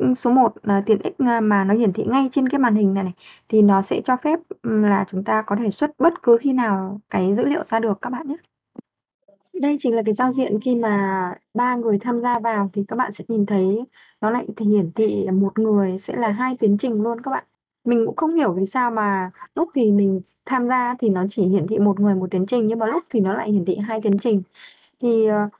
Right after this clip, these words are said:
ờ, có thể đây là một cái, ờ, hạn chế của tiện ích mà chưa khắc phục được. Tuy nhiên thì việc này nó cũng không ảnh hưởng gì đến việc chúng ta xuất dữ liệu, ờ, ra,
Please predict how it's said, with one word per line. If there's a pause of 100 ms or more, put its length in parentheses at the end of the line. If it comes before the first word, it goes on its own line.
(280)
ờ,
có
thể
đây
là
một
cái,
ờ,
hạn
chế
của (580)
tiện
ích
mà
chưa
khắc
phục
được. (320)
Tuy
nhiên
thì
việc
này
nó
cũng
không
ảnh
hưởng
gì
đến
việc (100)
chúng
ta
xuất
dữ
liệu,
ờ,
ra,